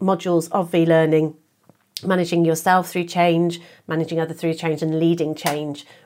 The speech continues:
which if you feel that your organisation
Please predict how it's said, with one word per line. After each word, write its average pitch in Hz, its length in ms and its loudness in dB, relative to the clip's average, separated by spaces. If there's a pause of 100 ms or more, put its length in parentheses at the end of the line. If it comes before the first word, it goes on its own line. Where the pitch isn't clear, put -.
which - 460 -4
if 165 180 -8
you 185 160 -2
feel 175 240 -2
that - 80 -10
your 170 160 2
organisation 165 760 -2